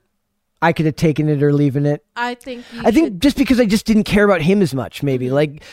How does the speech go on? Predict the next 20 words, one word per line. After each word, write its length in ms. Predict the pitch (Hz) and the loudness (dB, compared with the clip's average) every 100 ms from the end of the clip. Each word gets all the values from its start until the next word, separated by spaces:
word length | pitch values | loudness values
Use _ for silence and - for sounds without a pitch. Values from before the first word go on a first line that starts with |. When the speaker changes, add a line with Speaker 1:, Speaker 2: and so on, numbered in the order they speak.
| _ | _
Speaker 1:
like, 140 | 170 160 | -2 2
I 140 | 196 180 180 - | 0 -2 -10 -10
love 440 | 175 196 214 208 | 0 4 4 4
the 80 | 185 | -2
stuff 400 | - 196 165 - | 2 2 2 2
with 160 | 160 123 | -2 0
Vex. 580 | 156 170 143 - - _ _ - | 0 0 -2 -12 -14 _ _ -4
Um, 800 | 156 147 135 131 127 127 127 - _ _ _ _ | 0 2 0 -2 -4 -4 -6 -12 _ _ _ _
um, 420 | 160 151 139 135 156 | -2 0 -2 -4 -8
with 100 | 135 | -2
Vex 320 | 165 175 - | -2 -2 -4
and 120 | 151 | -2
what's 100 | 160 | -2
his 160 | 156 117 | -2 -4
name? 300 | 120 123 - _ - | -4 -6 -8 _ -8
Uh, 380 | 131 123 127 123 _ 185 190 | -4 -4 -4 -8 _ -20 -20
Speaker 2:
Vax? 720 | 151 165 - _ _ - - | -20 -20 -20 _ _ -18 -2
Speaker 1:
no, 320 | 214 190 151 | 2 2 2
the, 240 | 143 170 | 0 2
uh, 300 | 165 156 151 | 4 4 2